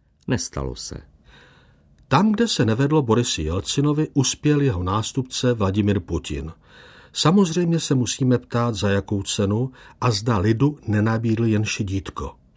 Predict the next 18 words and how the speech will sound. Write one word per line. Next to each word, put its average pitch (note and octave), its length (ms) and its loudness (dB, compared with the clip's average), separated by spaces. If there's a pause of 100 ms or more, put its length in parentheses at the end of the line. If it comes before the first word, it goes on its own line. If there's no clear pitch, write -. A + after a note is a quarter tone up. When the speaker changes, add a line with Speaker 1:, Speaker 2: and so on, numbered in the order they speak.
(440)
Speaker 2:
Ale C3 220 6
dejme D3 300 4
slovo G#2+ 560 0
autorovi A2 500 0
ruské G2+ 400 0
kocoviny C#3+ 600 0 (160)
Seanu A#2+ 440 2
Walkerovi. F2+ 580 -2 (600)
Speaker 1:
Úkol D3 400 6
nového C#3 460 4
prezidenta C3+ 720 2
znovu A#2 480 4
vybudovat A#2+ 540 2
ruský E2+ 400 -4
národ G#2 400 2
byl G2 260 0
neobyčejně G#2+ 840 -2
ožehavý, D#2 800 -2